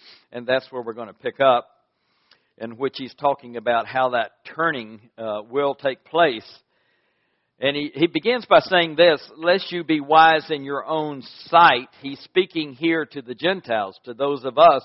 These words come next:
who might become arrogant because somehow we think we understand and have responded to Messiah, but the Jews haven't, so maybe we're better than they are. So Paul is saying to us, "Be careful, don't be arrogant,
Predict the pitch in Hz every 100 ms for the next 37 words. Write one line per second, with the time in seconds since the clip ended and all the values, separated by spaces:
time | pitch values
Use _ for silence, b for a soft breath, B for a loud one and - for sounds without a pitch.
0 | - 143 135 147 147 131 - 143 135 -
1 | 151 175 156 117 127 147 _ _ _ _
2 | _ _ 131 - 139 - 165 151 151 151
3 | 139 139 117 127 151 143 - 160 151 _
4 | _ _ _ 139 165 175 165 156 147 -
5 | - 147 147 143 131 123 131 120 123 127
6 | - 147 156 156 131 127 120 - 131 123
7 | 123 135 123 _ _ _ _ _ _ -
8 | 135 123 - 160 156 - 147 156 127 139
9 | _ - 131 127 135 135 131 131 120 139
10 | 143 117 120 113 113 107 107 110 117 113
11 | 127 117 117 _ _ _ _ 151 156 143
12 | 123 - 147 139 123 139 143 143 131 -
13 | 131 - 185 175 139 139 131 135 156 156
14 | 147 123 131 147